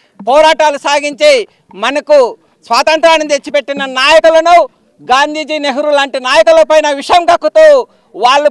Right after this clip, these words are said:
పేరును కనుమరుగున చేయాలనే ప్రయత్నాన్ని గత పది సంవత్సరాలుగా కొనసాగిస్తున్న ఈ ఎన్డీఏ ప్రభుత్వ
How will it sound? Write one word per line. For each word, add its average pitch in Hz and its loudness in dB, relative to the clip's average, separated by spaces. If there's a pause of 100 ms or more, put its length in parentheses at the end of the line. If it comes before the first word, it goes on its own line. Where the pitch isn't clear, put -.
పేరును 320 0 (420)
కనుమరుగున 311 -6 (100)
చేయాలనే 285 -6 (100)
ప్రయత్నాన్ని 339 -4 (380)
గత 262 -8
పది 285 -6 (100)
సంవత్సరాలుగా 302 -6
కొనసాగిస్తున్న 285 -10 (140)
ఈ - -14 (140)
ఎన్డీఏ 311 -2
ప్రభుత్వ 294 -8